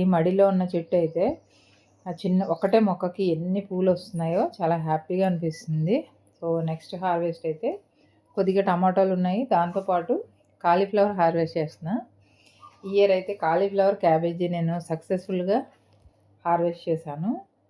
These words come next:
Already ఇప్పటి వరకు ఒక ఐదారు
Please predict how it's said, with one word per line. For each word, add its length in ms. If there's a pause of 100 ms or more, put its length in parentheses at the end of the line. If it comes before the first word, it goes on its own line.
(540)
Already 460
ఇప్పటి 260
వరకు 220 (100)
ఒక 120 (340)
ఐదారు 260